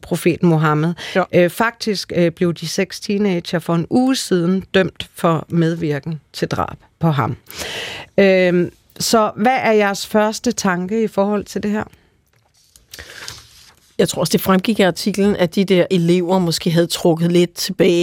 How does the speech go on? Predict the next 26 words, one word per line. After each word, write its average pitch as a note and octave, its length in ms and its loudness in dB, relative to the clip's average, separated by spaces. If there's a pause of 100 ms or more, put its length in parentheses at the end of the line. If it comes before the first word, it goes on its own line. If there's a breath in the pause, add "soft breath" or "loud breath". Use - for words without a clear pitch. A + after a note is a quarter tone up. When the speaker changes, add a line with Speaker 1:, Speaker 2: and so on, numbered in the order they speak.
(120)
Speaker 1:
Ja. G3+ 80 2 (220)
Speaker 2:
efterfølgende F3+ 680 0
og F#3+ 100 0
sagt, E3 320 -2
at D#3 140 -4
så - 180 0
var E3+ 200 0
det F3 120 -2
heller F3 240 0
ikke D#3+ 180 -4
værre. D#3+ 280 -2
Men, E3+ 380 0
men E3+ 260 0 (1160 loud breath)
når G#3 140 4
jeg G3+ 100 2
tænker C4 200 0
på, A3+ 200 2
hvor, F3+ 460 2 (1160)
øhm, E3 460 2 (1040 loud breath)
hvor, F#3+ 220 2
hvor G#3+ 120 2
kulturfyldt A#3 1040 0
et G#3+ 140 2
land F3+ 220 2 (380)
Frankrig E3 500 2
er, D#3+ 140 0